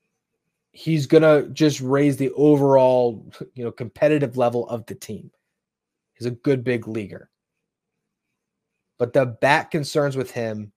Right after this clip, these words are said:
continue to trickle throughout this lineup where I just don't know if they have enough offense. But I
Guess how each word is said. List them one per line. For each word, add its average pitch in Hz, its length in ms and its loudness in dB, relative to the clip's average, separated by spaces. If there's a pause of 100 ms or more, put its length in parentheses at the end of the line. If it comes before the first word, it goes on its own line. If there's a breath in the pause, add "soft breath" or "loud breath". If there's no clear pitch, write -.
(800)
continue 160 520 -2
to 139 100 0
trickle 135 320 -6
throughout 123 340 0
this 113 200 -10
lineup 113 360 -8
where 104 120 -10
I 117 120 -6
just 117 340 -10
don't 135 240 -2
know 123 140 -2
if 113 100 -6
they 110 80 -8
have 107 220 -6
enough 104 240 -8
offense. - 640 -12 (1080)
But 143 120 4
I 147 60 6